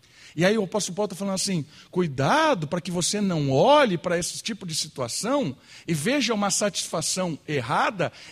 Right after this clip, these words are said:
e deseje estar sentado ali."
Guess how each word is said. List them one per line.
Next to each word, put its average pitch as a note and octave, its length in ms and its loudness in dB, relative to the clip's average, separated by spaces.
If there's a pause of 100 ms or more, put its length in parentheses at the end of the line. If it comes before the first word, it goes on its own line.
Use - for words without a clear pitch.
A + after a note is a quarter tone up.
(140)
e C4 140 2
deseje C#4 840 2
estar C#4+ 380 0
sentado C4+ 920 2
ali." B2+ 380 -2